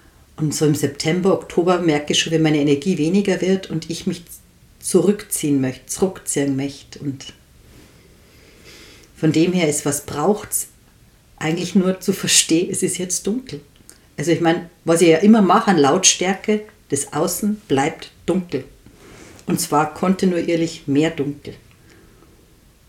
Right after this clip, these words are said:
Und wenn die Energie jetzt weiter expressiv ist, steht es der Dunkelheit entgegen und dann kann's ganz schön crashen in den Systemen. Und das ist der tricky Punkt im November, Dezember. Möchte ich meine Sommerenergie oder meine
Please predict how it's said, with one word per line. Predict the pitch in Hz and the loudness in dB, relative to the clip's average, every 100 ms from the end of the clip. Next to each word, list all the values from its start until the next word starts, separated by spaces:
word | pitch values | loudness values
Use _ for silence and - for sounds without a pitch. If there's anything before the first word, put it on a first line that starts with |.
| _ _ - _ - - - - _ _ - - - - - _ _ _ | _ _ -20 _ -20 -20 -20 -20 _ _ -20 -20 -20 -20 -20 _ _ _
Und | 165 151 | 0 4
wenn | 160 165 160 147 - _ - - | 6 6 4 0 -8 _ -20 -2
die | 165 | 0
Energie | 170 165 196 | 2 0 8
jetzt | 202 208 - | 8 8 4
weiter | 165 185 - | 2 2 -4
expressiv | 160 - 185 - 233 220 | -4 -4 -4 -2 -2 2
ist, | 190 | 2
steht | - 180 180 | 2 -2 -2
es | 185 | -2
der | 190 170 | 0 2
Dunkelheit | 214 226 226 127 143 143 - | 2 4 2 2 2 0 -2
entgegen | 151 - 147 147 | -6 -2 -2 -2
und | 147 - | -4 -2
dann | 165 190 | -2 -2
kann's | 202 175 | -2 -2
ganz | - 160 - | -2 -2 0
schön | 185 | -2
crashen | - 170 170 - 143 | 0 0 2 0 -2
in | 139 | 0
den | 143 139 - - - 151 | 0 0 -4 -20 -20 -12
Systemen. | - 156 - 139 135 131 147 - - - - - | -6 -4 -2 -2 0 -2 -6 -14 -20 -20 -16 -4
Und | 160 | 0
das | 220 | 2
ist | 202 | 2
der | 202 | 0
tricky | - 208 208 | 2 0 0
Punkt | 190 208 220 214 | -2 2 2 2
im | 165 | 0
November, | 151 160 185 185 | 2 2 2 2
Dezember. | 165 - 180 190 160 151 - | -2 -2 -2 -2 -2 -8 -2
Möchte | 160 165 196 | -2 -2 -4
ich | 170 | 0
meine | 156 147 | 0 0
Sommerenergie | 147 180 233 151 156 151 160 170 | 2 4 4 2 -2 -2 -4 0
oder | 147 135 | 0 0
meine | 139 131 131 | -4 -4 -6